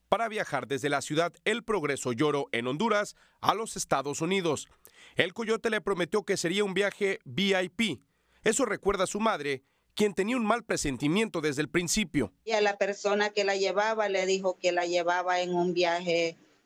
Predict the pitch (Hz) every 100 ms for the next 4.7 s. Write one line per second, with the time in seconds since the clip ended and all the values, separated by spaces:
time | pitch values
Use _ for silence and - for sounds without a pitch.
0 | _ 185 - 190 190 233 220 226 208 190
1 | 196 196 196 190 196 190 196 196 196 190
2 | 190 202 208 214 196 190 190 185 185 185
3 | 180 190 180 180 175 175 175 180 170 170
4 | 170 170 175 190 196 175 160